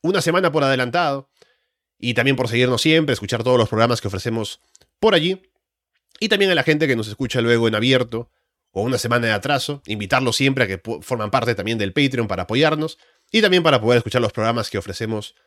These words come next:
por allí, incluyendo la serie de Monday Night, que se pone caliente aquí en el noventa y siete de cara a ya establecernos en la atitudera. Así que bueno, Walter, estaremos de vuelta la próxima semana para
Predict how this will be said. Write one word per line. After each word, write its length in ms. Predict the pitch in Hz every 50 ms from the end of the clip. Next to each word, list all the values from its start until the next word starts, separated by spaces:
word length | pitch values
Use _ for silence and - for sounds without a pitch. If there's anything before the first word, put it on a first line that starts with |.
| _ _ _ _ _ _
por 160 | 175 208 196
allí, 160 | 165 151 185
incluyendo 360 | 185 147 127 120 127 127 131 123
la 100 | 107 -
serie 220 | - 127 131 123
de 80 | 110 107
Monday 320 | 131 165 170 147 123 117 143
Night, 220 | 196 208 202 180
que 100 | - 110
se 100 | 98 107
pone 380 | 95 120 120 117 113 104 - - _ _ _ _ _
caliente 520 | _ - 131 135 170 175 156 147 127 135 120
aquí 100 | 113 131
en 80 | 131
el 80 | 131 120
noventa 300 | 110 107 107 104 101 107
y 80 | 98 -
siete 260 | - 135 131 - 131
de 140 | 104 98 92
cara 340 | 117 113 110 107 - - _ _ _ _ _ _ _ _
a 140 | _ - 104
ya 80 | 113 113
establecernos 540 | - - 113 104 92 117 113 117 110 101 110
en 120 | 95 95
la 140 | 98 110 117
atitudera. 560 | 117 123 117 139 147 165 165 139 139 135 _ _ _ _ _ _ _ _ _ _ _ _ _ _
Así 160 | 104 120 131
que 80 | 151 175
bueno, 180 | 190 196 190 190
Walter, 280 | 196 180 151 135 123
estaremos 880 | 110 - 127 123 139 143 151 151 139 123 - - - - - - - _
de 140 | - 113 123
vuelta 260 | 175 220 226 190 175
la 80 | 143 127
próxima 320 | 147 185 - - 151 131
semana 340 | - 147 190 220 180 160 160 - _ _ - _ _ _ _ _ _ _ _ _ _ _ _
para 640 | - 175 180 170 160 156 135 117 104 95 95 -